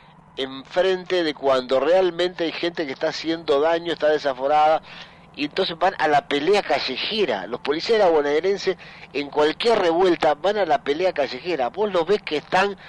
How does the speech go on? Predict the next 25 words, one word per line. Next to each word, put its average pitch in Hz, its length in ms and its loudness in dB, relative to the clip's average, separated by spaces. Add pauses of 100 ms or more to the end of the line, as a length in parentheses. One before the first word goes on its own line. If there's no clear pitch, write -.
(120)
como 143 200 -2
en 135 60 0
cualquier 151 460 2
bataola 185 720 4 (280)
de 139 120 0
fin 180 280 -8
de 170 140 4
año, 185 440 4
de 147 80 4
egresado, 180 720 4
en 147 60 -2
cualquier 143 280 2
bataola 156 360 2
de 139 80 4
salida 139 280 0
de 151 60 6
un 147 100 -2
boliche, 160 440 -2 (480)
están 240 300 -2
en 214 140 2
la 143 80 0
pelea 175 340 0
cuerpo 190 360 -2
a 127 80 -4
cuerpo. 131 520 -2